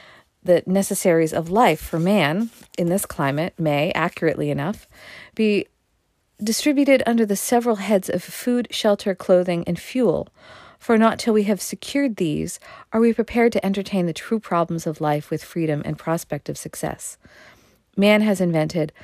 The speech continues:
not only houses, but clothes and cooked food, and possibly from the accidental discovery of the warmth of fire and the consequent use of it,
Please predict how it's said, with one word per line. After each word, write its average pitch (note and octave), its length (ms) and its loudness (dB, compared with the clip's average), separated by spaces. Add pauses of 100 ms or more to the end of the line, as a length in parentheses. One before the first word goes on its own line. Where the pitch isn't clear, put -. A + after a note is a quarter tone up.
(220)
not F3 180 0
only D3+ 180 -2
houses, D#4+ 680 0 (360)
but - 260 2
clothes E3 640 2
and D#3+ 160 -2
cooked - 280 -2
food, - 400 -10 (520)
and G3 260 2 (120)
possibly A#3 500 2
from G3 160 -2
the F3 140 -2
accidental F#3+ 520 -2
discovery F#3+ 500 -4
of E3 100 -2
the E3 80 -2
warmth F#3 300 -2
of E3 80 -4
fire G#3 520 -4 (420)
and G3 100 0
the E3+ 60 2
consequent - 640 -2
use B3 320 -2
of E3 100 -6
it, - 240 -8